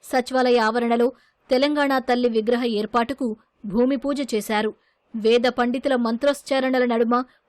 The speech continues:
పూజా కార్యక్రమాలను దిగ్విజయంగా పూర్తి చేశారు. డిసెంబర్ తొమ్మిదవ తేదీన విగ్రహాన్ని ఆవిష్కరిస్తామన్నారు.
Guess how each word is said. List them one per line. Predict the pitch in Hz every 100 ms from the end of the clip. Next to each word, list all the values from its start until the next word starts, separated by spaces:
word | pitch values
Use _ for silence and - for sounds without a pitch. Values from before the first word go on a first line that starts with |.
| -
పూజా | 269 254 262
కార్యక్రమాలను | 247 233 240 247 240 233 240 240
దిగ్విజయంగా | 208 220 196 240 254 294 254 240
పూర్తి | - 220 240 220
చేశారు. | 202 - 208 202 - _ _ -
డిసెంబర్ | 220 254 247 247 254
తొమ్మిదవ | 254 294 294
తేదీన | 285 269 262 262
విగ్రహాన్ని | 240 214 247 240 240 240
ఆవిష్కరిస్తామన్నారు. | 208 247 - 247 240 - 220 208 202 208